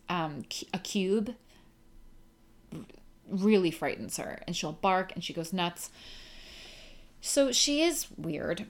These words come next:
but, um, I thought she was just, like, hallucinating or just, like, barking at a light outside, and I finally realized that she was barking at a humongous tapestry of Jeff Goldblum. However, she hasn't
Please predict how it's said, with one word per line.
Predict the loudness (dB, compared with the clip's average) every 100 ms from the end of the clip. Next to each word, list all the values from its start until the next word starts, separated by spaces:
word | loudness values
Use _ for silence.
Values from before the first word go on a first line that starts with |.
| -2 4
but, | 6 4 0 2
um, | 4 4 0 -4 -2
I |
thought | 0 0
she | 2 2
was | 2
just, | 0
like, | 0 0
hallucinating | 0 0 2 0 0 0
or | -2
just, | -4 -6
like, | -6 -2
barking | -2 -2 -6
at | -6 -2
a | 0
light | 2 2 0 0
outside, | -2 2 4 4
and | 4
I | 2
finally | 2 2 4
realized | 4 4 4 2
that | -2
she | -4
was | -4
barking | -4 -4 -4 -2
at | -2 -4
a |
humongous | -4 -2 -2 -4 -8
tapestry | -8 -8 -8 -8 -6
of | -6 -6
Jeff | -6 -4
Goldblum. | -4 -2 -6 -8 -12 -4
However, | 0 2 2
she | -2 -4
hasn't | -4 -6 -4 -4